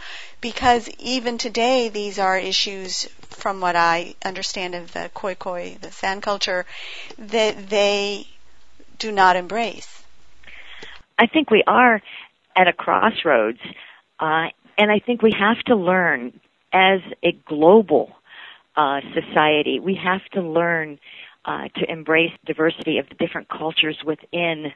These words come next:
Speaker 2: the global society. But I'd like to go back to one of the things that's been, uh,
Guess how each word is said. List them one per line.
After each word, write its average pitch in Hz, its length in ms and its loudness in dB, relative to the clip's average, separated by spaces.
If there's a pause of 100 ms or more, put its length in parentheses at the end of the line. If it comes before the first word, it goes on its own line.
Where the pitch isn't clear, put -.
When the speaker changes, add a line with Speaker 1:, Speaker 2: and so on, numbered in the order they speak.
(140)
Speaker 2:
the 151 80 -8
global 151 400 0 (120)
society. 131 640 -4 (720)
But 170 300 6
I'd 180 140 0
like 226 160 4
to 262 80 -2
go 214 100 2
back 180 220 4
to 170 80 -6
one 196 320 2
of 247 140 2
the 196 100 0
things 175 340 -2 (100)
that's 156 280 -4
been, 165 260 -4 (260)
uh, 143 280 -6